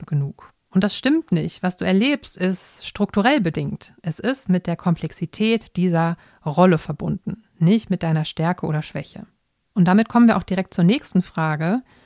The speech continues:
Wann wird denn das eigentlich zum Problem? Was passiert in dir, wenn die Anforderungen dauerhaft zu viel werden?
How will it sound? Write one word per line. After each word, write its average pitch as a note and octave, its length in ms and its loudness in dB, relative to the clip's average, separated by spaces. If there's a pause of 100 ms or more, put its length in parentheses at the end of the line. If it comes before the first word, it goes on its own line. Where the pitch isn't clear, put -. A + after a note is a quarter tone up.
(120)
Wann C4 260 4
wird B3 140 2
denn G#3 100 6
das G3 160 0
eigentlich F#3 420 0
zum F3+ 160 2
Problem? D#3+ 800 -2
Was F#3+ 240 -2
passiert A#3+ 460 0
in G#3 100 6
dir, G3 360 0
wenn F3 120 2
die F3 140 -2
Anforderungen F3 920 2 (160)
dauerhaft A#3 840 0
zu A3 100 -2
viel D#3+ 360 0
werden? D#3+ 400 -12